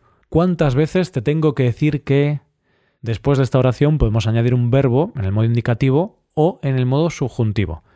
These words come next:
Veamos algunos ejemplos. Una hora después de empezar el viaje, Alfonso y María preguntan de manera insistente: "¿Cuánto tiempo falta para llegar?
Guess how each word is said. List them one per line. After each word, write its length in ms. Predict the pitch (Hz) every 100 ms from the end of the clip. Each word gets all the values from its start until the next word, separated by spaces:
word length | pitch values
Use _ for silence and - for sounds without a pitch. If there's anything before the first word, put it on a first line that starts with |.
| _ _ _ _
Veamos 300 | 165 196 147
algunos 280 | 139 127 113
ejemplos. 600 | - 90 82 80 - _ _ _ _ _ _ _
Una 220 | 120 127
hora 120 | 127
después 440 | 120 110 - 160 156
de 80 | 113
empezar 280 | 101 107 120
el 60 |
viaje, 460 | 107 120 - 127 185 _ _ -
Alfonso 400 | 113 113 175 170
y 40 |
María 400 | 170 123 127 139 131
preguntan 440 | 113 135 131 143
de 60 | 117
manera 240 | 107 127
insistente: 800 | 139 - 92 - 139 135 104 78 _ _ _ _ -
"¿Cuánto 380 | 180 202 185
tiempo 320 | 160 180 165 156
falta 340 | 160 151 143
para 160 | 139 127
llegar? 400 | 131 165 113